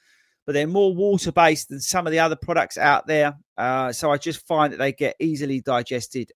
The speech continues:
uh, which tends to help. They do have,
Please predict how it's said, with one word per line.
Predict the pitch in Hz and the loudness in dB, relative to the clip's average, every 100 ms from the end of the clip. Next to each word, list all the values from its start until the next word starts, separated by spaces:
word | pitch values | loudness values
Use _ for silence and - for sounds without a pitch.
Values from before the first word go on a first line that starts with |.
| - | -8
uh, | 101 104 95 92 | -4 -2 -2 -4
which | 87 95 - | -8 -12 -12
tends | 135 117 - | -12 -10 -14
to | 107 | -8
help. | 120 139 - _ _ _ - | -2 -2 -2 _ _ _ 2
They | 170 180 - | 4 4 0
do | 247 254 | 0 0
have, | 175 202 147 165 | 2 6 6 6